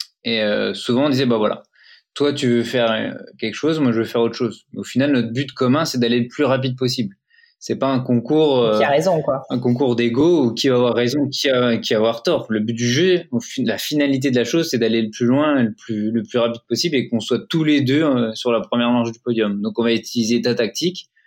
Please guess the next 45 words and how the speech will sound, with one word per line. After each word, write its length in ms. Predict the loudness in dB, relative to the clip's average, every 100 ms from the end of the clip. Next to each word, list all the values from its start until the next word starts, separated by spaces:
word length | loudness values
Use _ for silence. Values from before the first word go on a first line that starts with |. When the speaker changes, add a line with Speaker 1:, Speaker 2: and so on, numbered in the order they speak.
| _ _ _
Speaker 1:
on 40 | -2
va 60 |
utiliser 380 | -2 0 2 2
la 120 | 2
mienne 280 | 4 4 2
et 100 | 0
chacun 320 | 0 0 0
des 140 | 0 2
deux 100 | 2
va 140 | 2
la 100 | 0
faire 180 | 0 0
à 80 | 0
fond 300 | 0 -2 -2
parce 160 | -6 -4
que 80 | -4
c'est, 640 | -4 -6 -4 -4 -4 -6 -6
ça, 160 | -4
c'est, 180 | -4 -6 -14 -18 -16 -16 -18 -14 -4
on 140 | -2
peut 100 | 0
être 100 | 0
de 100 | 2
mauvaise 340 | 2 2 2
foi 100 | 2
aussi 280 | 2 2 0
des 140 | 0 2
jours 320 | 2 0 -4 _ _ _ _ -4
et 60 | -2
en 100 | 0
disant, 280 | 0 2
bah 200 | 2 4
ouais, 140 | 4 4
on 80 | 2
va 100 | 2
faire 160 | 0
cette 140 | -2 -2
tactique, 400 | -2 0 0 2
mais 220 | 2 2
je 100 | 0
vais 80 | 0
pas 120 | 0
tout 140 | 2
donner, 300 | 2 2 2
quoi. 200 | 0 -4